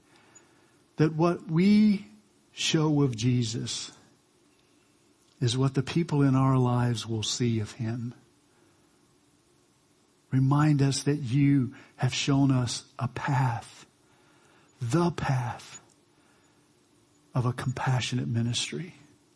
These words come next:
Thank you for letting us be a part of your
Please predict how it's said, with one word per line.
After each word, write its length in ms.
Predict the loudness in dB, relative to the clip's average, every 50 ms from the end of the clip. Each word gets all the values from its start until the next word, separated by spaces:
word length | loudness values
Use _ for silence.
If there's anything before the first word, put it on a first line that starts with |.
| _ _ _ _ _ _ _ _ _ _ _ _ _ _ _ _ _ _ _ _ _ _ _ _ _ _ _ _ _ _ -20 -20 _ _ _ _ _ _ _ _ _ _ _ _ _ _ _ _ _ _ _
Thank 320 | 0 2 2 2 2 0
you 120 | -2 -2 0
for 260 | 2 0 2 2 4
letting 320 | 2 2 2 2 2 2
us 220 | 0 -2 -2 -4 -2
be 160 | 0 0 0
a 60 | 0
part 520 | -4 -8 -8 -6 -6 -4 -4 -6 -8 -12 -16 -20 -20 _ _ _ _ _ _ _ _ _ _ _ _ _ _ _ _ _ _ _ _ _ _ _
of 260 | 0 0 0 0 0 -2
your 600 | 0 2 2 4 4 2 0 0 0 -2 -4